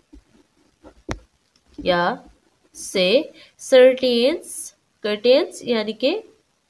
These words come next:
इसका मतलब है पर्दे, and और people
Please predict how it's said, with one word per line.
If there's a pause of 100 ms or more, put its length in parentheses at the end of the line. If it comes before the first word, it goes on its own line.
(440)
इसका
मतलब
है (400)
पर्दे, (2750)
and (120)
और (840)
people